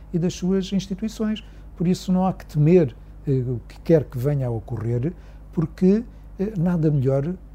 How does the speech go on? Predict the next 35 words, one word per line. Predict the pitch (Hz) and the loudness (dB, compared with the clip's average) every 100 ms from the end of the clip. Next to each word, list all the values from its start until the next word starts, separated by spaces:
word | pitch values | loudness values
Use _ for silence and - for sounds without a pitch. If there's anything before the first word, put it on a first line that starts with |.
| - | -2
que | 196 | 4
a | |
manifestação | 185 175 - - 160 - 165 170 190 - - - 165 | 4 4 0 -4 -4 0 -2 -2 -6 -14 -20 -14 -4
da | 160 | -2
vontade, | 151 165 156 - 160 151 165 196 - 185 | 0 -2 -2 -2 -2 -2 -4 -8 -14 -8
eh, | 170 156 | -6 -4
das | 170 | -6
populações, | - 175 - 185 - 196 226 - - - - 220 | -6 -8 -4 -4 -2 -4 -4 -8 -18 -20 -16 -6
eh, | 220 226 233 240 240 226 | -4 -4 -6 -12 -14 -6
e | 160 156 | 0 2
ela | 165 185 | 2 0
será | - 180 180 | -4 -4 -4
com | - 185 | -4 -6
certeza | - 185 165 - | -4 -4 -4 -4
expressa | - 180 180 196 | -4 -4 -4 -6
e | |
o | |
povo | 185 185 - | -4 -6 -6
português | - 156 180 | -4 -2 0
já | 185 165 | 0 2
nos | 202 220 | 2 2
demonstrou | 180 180 - 165 139 - - - - | 2 2 2 2 2 0 -18 -16 0
em | 165 | 2
várias | 143 185 180 160 151 | 2 2 2 2 0
eleições | 147 135 - 156 196 - - - | 0 0 -2 -2 -2 -6 -20 -6
a | 170 | -6
sua | - 196 180 | -4 0 2
sabedoria | 147 - 196 147 165 196 170 110 - - | 0 0 -2 0 2 2 2 -2 -12 -2
e | 196 | -2
cada | 190 220 196 | 2 2 4
vez | 185 156 | 2 0
mais | 196 190 | -2 -2
a | 160 | -4
sua | - 185 165 | -2 0 2
maturidade | 165 160 185 160 156 135 139 | 2 0 0 2 0 0 -2